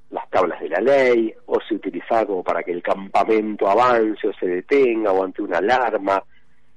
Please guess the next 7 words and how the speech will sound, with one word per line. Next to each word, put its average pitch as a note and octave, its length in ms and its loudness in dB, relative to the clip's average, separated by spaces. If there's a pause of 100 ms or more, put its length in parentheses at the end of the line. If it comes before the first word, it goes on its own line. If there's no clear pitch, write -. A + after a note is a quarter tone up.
Era B2 200 2
como, G2+ 520 2
bueno, A2 360 2
un A2+ 320 -2
viejo A#2+ 600 2 (140)
celular A2+ 720 2 (380)
de - 100 -8